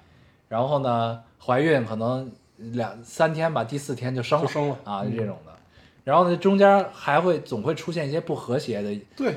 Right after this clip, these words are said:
Speaker 1: 就不和-，不和谐于这个，
Speaker 2: 就是埋了一些点。
Speaker 1: 对，就这，
Speaker 2: 对。
Speaker 1: 这个语境中的一些情节，
Speaker 2: 嗯。
Speaker 1: 然后到后边都会给你解开。
Speaker 2: 对。
Speaker 1: 然后这种叙事方式确实还是挺妙的，
Speaker 2: 对。
Speaker 1: 这个是基本上是好久没有在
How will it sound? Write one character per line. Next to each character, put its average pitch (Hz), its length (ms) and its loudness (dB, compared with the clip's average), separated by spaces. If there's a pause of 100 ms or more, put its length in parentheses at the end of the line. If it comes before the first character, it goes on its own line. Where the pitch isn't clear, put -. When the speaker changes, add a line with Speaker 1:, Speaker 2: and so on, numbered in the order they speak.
Speaker 1:
就 - 120 -10
不 185 120 2
和-， 156 300 0
不 180 120 2
和 147 220 4
谐 165 240 4
于 135 140 0
这 143 80 -6
个， 190 80 8
Speaker 2:
就 160 60 8
是 - 20 -
埋 139 200 6
了 208 60 2
一 185 60 -4
些 190 140 0
点。 135 320 0
Speaker 1:
对， 127 240 4
就 131 120 -2
这， 185 200 4
Speaker 2:
对。 131 120 -2
Speaker 1:
这 170 180 4
个 131 80 4
语 107 140 -2
境 120 200 -2
中 123 140 -2
的 120 60 -2
一 113 60 -2
些 117 160 0
情 104 260 -6
节， 98 240 -8
Speaker 2:
嗯。 135 40 -8
Speaker 1:
然 117 140 0
后 127 220 -4 (160)
到 139 140 4
后 143 100 -2
边 131 120 2
都 143 80 0
会 127 80 0
给 120 120 -2
你 131 60 -4
解 123 260 -12
开。 107 340 -6
Speaker 2:
对。 117 240 -4 (840)
Speaker 1:
然 151 120 4
后 190 60 4
这 233 80 8
种 151 120 4
叙 190 240 2
事 165 140 -2
方 196 240 6
式 185 140 0
确 131 200 -2
实 113 60 -2
还 113 140 0
是 117 80 -4
挺 - 160 -14
妙 98 360 -4
的， - 80 -10
Speaker 2:
对。 117 140 -8
Speaker 1:
这 110 160 -8
个 107 160 -4
是 113 320 -4 (420)
基 151 140 -4
本 113 180 -2
上 113 240 0
是 113 160 -6
好 117 220 0
久 139 100 -2
没 104 120 -2
有 101 180 -4
在 101 420 -4